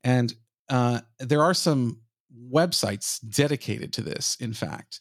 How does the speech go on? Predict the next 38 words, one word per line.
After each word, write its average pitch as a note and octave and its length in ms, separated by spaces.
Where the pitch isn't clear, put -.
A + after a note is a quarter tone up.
that A#2+ 220
Marc C3+ 260
Maron B2+ 460
just A#2 260
doesn't A#2 340
get G#2 280
Jerry A2+ 260
Seinfeld's G#2+ 540
humor. A#2 440
Uh, G#2+ 300
he G#2 100
thinks G#2 240
he's - 400
too A2 440
perfect. - 520
Uh, A#2+ 300
and C3 140
Seinfeld C3+ 540
feels C3+ 240
like B2 180
Marc B2+ 260
Maron B2 280
is A2 160
just - 300
pretentious. - 840
Uh, A#2 300
and A#2+ 160
so C3+ 100
they B2 120
don't C3 140
have B2+ 100
a A#2+ 40
lot A#2 140
of G#2+ 60
respect - 340
for A2 120
each G#2+ 120
other. C#2 280